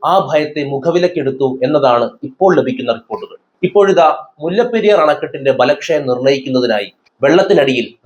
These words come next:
remotely ഓപ്പറേറ്റഡ് വെഹിക്കിൾ ഉപയോഗിച്ചുള്ള പരിശോധന തുടങ്ങിയിരിക്കുകയാണ്.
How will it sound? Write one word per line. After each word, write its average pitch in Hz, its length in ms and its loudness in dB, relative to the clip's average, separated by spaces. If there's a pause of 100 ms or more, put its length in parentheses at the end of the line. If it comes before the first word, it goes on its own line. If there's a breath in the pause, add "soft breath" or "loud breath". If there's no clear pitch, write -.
remotely 196 500 0
ഓപ്പറേറ്റഡ് 151 500 0
വെഹിക്കിൾ 127 300 -4
ഉപയോഗിച്ചുള്ള 123 680 0
പരിശോധന 147 460 2
തുടങ്ങിയിരിക്കുകയാണ്. 113 880 -4